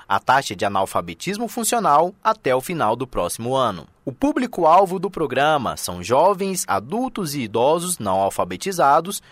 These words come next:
dos municípios atendidos pelo programa Goiás Social. Um dos desafios do projeto é a captação de estudantes,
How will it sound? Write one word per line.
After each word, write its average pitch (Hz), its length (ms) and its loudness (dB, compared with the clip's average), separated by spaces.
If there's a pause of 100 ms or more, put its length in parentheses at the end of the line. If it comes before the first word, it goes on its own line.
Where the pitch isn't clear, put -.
(120)
dos 180 180 -4
municípios 220 760 -4
atendidos 214 640 -2
pelo 226 220 -4
programa 180 600 0
Goiás 165 460 2
Social. 131 580 2 (140)
Um 285 160 2
dos 247 160 -2
desafios 214 560 -2
do 214 100 -6
projeto 127 760 0
é 120 100 2
a 131 80 2
captação 214 580 0
de 202 100 -8
estudantes, 135 880 -4